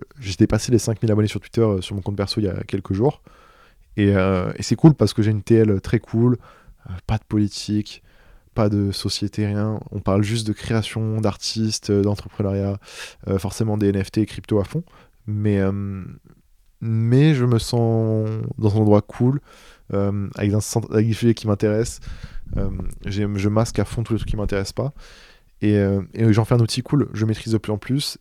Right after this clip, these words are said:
et j'arrive enfin à, à être connu pour ce que je fais et ce que je crée, et c'est cool. Anecdote d'ailleurs, sur Twitter,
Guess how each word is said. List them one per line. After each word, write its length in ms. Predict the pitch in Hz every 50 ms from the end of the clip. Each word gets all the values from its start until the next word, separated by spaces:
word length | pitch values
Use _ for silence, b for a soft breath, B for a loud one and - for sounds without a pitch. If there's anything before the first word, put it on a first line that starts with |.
| _
et 120 | - 113 101
j'arrive 240 | 95 107 113 123 113
enfin 580 | 104 - - 139 127 123 113 101 95 95 95 - - - _ _ _ _ _ _ _
à, 60 | -
à 80 | 110 110
être 140 | 107 - -
connu 240 | - 120 117 120 -
pour 140 | - 104
ce 40 | -
que 120 | - 113 107
je 120 | - -
fais 280 | - - 120 120 123 117
et 40 |
ce 80 | 104 -
que 100 | - 110
je 100 | - -
crée, 180 | - - 117 113
et 20 |
c'est 140 | - 107 -
cool. 160 | - 113 107 - B B B B B -
Anecdote 300 | 113 113 120 123 139 131
d'ailleurs, 240 | 110 117 127 - -
sur 160 | - 113 -
Twitter, 240 | - 107 - 120